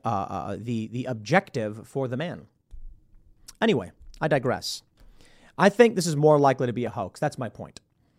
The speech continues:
These people are trying to use politics so that stupid people say, "Oh, the far right is doing this all again. That, that dang old far right," when in reality, right-wingers have probably moved on from this place and don't care. They're seeing the current trend in the current press.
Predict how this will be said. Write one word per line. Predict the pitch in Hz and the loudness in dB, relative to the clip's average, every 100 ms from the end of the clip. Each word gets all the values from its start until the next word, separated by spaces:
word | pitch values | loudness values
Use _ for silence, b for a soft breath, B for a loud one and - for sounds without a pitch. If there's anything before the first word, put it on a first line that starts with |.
| b b b | b b b
These | 165 180 | 0 0
people | 196 196 190 | 0 2 4
are | 170 | 4
trying | 160 160 156 | 4 2 2
to | 147 | -2
use | 131 135 180 220 | -2 2 2 2
politics | - 135 113 131 139 - - b b | 2 2 2 -4 -6 -8 -10 b b
so | - 156 | -2 2
that | 135 135 - | 2 0 -2
stupid | - - 233 247 185 | -4 2 4 4 4
people | 160 139 139 135 | 2 -2 0 -2
say, | - 143 135 - | 0 0 -2 0
"Oh, | 208 175 | 2 4
the | 156 | 2
far | 156 226 202 185 | 2 4 6 6
right | 185 151 | 4 2
is | 120 | -2
doing | 185 160 | -2 0
this | 135 | 4
all | 175 151 | 6 6
again. | 113 160 151 135 143 | 2 0 0 -2 -2
That, | - 151 | -2 0
that | 190 147 | -2 0
dang | 175 180 | 0 2
old | 165 147 - | 2 2 2
far | 165 135 | 4 4
right," | 127 151 131 | 4 2 0
when | 131 | -4
in | 131 | -4
reality, | 123 170 196 123 | -2 0 0 -2
right-wingers | 104 165 160 143 123 | 0 0 0 -2 -4
have | - | 0
probably | 165 156 | 0 2
moved | 120 156 208 123 | 0 0 0 0
on | 110 208 | -2 -2
from | - 120 | -2 -4
this | 107 | -4
place | - 131 | -6 -4
and | 139 123 | -4 -2
don't | 156 139 | -2 -2
care. | 190 196 85 _ b b b b | -2 -4 -6 _ b b b b
They're | - 165 | 2 4
seeing | 151 - 196 190 | 4 2 2 2
the | |
current | 147 170 185 - | 2 2 2 0
trend | - 139 120 127 | 0 0 2 0
in | 117 | -2
the | |
current | 104 135 120 | -2 -2 -2
press. | - 113 98 - | -4 -4 -4 -8